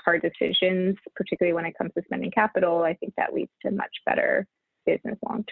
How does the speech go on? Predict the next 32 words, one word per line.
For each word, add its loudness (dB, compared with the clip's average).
term. -4
So 2
I 4
think 4
that 6
was 2
four: 2
optimism, 6
humility, 4
creativity, 4
and, -2
and -2
scrappiness 0
are 2
probably 0
the 0
four 2
that 0
I, 2
I 2
am 4
the 6
biggest 4
proponent 0
of, -2
although 2
obviously 0
there 0
are 6
tons 6
of 4
factors 2